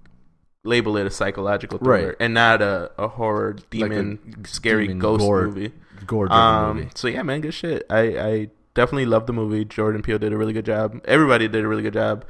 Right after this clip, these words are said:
Speaker 2: Mm.
Speaker 1: Cameraman, the guy serving the hors d'oeuvres.
Speaker 2: <laughs> The
Speaker 1: Every-
Speaker 2: fucking guy at Kraft Food Services.
Speaker 1: Yeah, yeah, all of them, you know, the guy that, like,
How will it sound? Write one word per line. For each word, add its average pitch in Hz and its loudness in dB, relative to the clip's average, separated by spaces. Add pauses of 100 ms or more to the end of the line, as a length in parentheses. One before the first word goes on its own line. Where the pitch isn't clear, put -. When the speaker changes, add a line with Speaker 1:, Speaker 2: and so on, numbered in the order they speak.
Speaker 2:
Mm. 107 -2
Speaker 1:
Cameraman, 113 0
the 107 -8
guy 104 0
serving 107 -4
the 107 -2
hors 107 0
d'oeuvres. 107 0
Speaker 2:
<laughs> 101 -4
The 104 2
Speaker 1:
Every- 101 4
Speaker 2:
fucking 107 2
guy 101 4
at 101 0
Kraft 107 2
Food 120 0
Services. 113 -2
Speaker 1:
Yeah, 127 8
yeah, 110 6
all 131 10
of 117 6
them, 104 2
you 104 0
know, 107 2
the 110 -2
guy 113 6
that, 110 6
like, 104 0